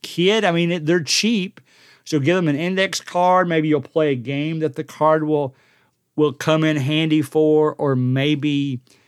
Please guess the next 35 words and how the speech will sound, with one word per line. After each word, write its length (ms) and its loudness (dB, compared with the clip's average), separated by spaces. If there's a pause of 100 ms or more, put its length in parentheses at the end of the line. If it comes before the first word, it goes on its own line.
(280)
you 260 -2
will 400 0
keep 320 -8
a 100 0
supply 600 0
on 240 -4
your 160 -2
desk 720 -2
for 440 -2 (460)
things. 460 0
If 200 0
you're 120 4
like 320 2
me, 500 0
as 260 -2
you 120 -4
go 240 2
through 220 0
your 220 0
day, 280 0
you'll 380 -2
think 380 -4
of 140 -4
things 680 -4 (640)
that 360 0
you 160 -2
want 200 0
to 120 0
remember 400 2
for 180 -2
future 400 -6
classes. 520 -2
I 100 -4
always 320 2
apologize 1000 -2